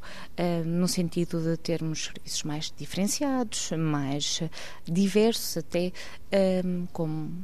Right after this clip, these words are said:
o ateliê de arte, por exemplo. Ahm, desde dois mil e dezanove temos o Oscar Rodrigues, que é o nosso artista interino, que, hum, que, que, que abriu o ateliê, o ateliê de arte,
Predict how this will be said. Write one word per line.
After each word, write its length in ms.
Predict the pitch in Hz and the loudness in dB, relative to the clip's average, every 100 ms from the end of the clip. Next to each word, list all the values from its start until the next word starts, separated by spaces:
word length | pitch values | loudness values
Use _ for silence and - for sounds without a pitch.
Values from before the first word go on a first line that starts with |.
| - - | -8 -4
o 120 | - | 2
ateliê 360 | 175 - 190 214 | 2 4 6 6
de 60 | 196 | 6
arte, 380 | 180 180 - | 2 -2 -6
por 140 | - - | -6 -6
exemplo. 640 | 156 185 175 175 - 175 - - 190 - | 0 2 2 2 0 -4 -4 -8 -6 0
Ahm, 400 | 175 170 175 165 | 2 2 2 2
desde 220 | 160 - | 0 0
dois 180 | 160 170 | -2 0
mil 180 | 160 | 0
e 100 | 160 | 0
dezanove 840 | 156 - 160 170 170 160 - 165 - - | -2 -2 0 2 2 0 -4 -4 -4 -4
temos 420 | 147 147 147 - | -4 -4 -6 -8
o 300 | - - 139 | -8 -6 -6
Oscar 320 | 135 139 - 147 | -4 -4 -4 -8
Rodrigues, 480 | - 151 160 - - | -6 -2 -2 -2 -6
que 140 | - | -4
é 60 | 135 | -4
o 80 | 135 | -2
nosso 260 | 143 - | -4 -2
artista 420 | 147 - 165 - | -2 -2 -4 -2
interino, 600 | 160 170 190 190 202 226 - - - - - | -2 0 2 4 4 2 0 -8 -8 -8 -6
que, 280 | - 226 233 | 4 6 8
hum, 1600 | 233 233 240 233 233 226 214 220 214 214 214 - - - 101 92 64 - - - | 8 8 6 4 2 0 -2 -2 -2 -2 -2 -4 -6 -6 -6 -6 -8 -8 -8 -6
que, 440 | - - - 165 | -6 -6 -8 -8
que, 220 | - 170 - | -6 -6 -6
que 100 | - | -2
abriu 440 | 156 170 254 339 262 | 2 4 6 4 4
o 60 | |
ateliê, 640 | 190 - 175 156 156 196 - | 2 0 0 2 2 2 0
o 120 | 175 | -2
ateliê 400 | 160 - 180 170 | -2 -2 -2 0
de 80 | 175 | 0
arte, 320 | 180 196 - | 0 -2 -4